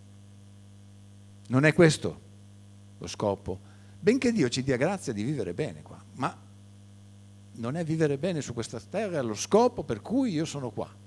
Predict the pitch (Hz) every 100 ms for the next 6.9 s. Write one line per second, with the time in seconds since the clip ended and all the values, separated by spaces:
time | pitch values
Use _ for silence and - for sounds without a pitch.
0 | - - - - - - - - - -
1 | 107 117 120 147 - - - - - 113
2 | 117 127 117 98 92 92 92 95 85 -
3 | 123 131 107 90 92 92 87 - 76 -
4 | - - - - - - - 101 101 101
5 | 101 101 101 - - - - - - -
6 | - 104 - 110 117 120 131 131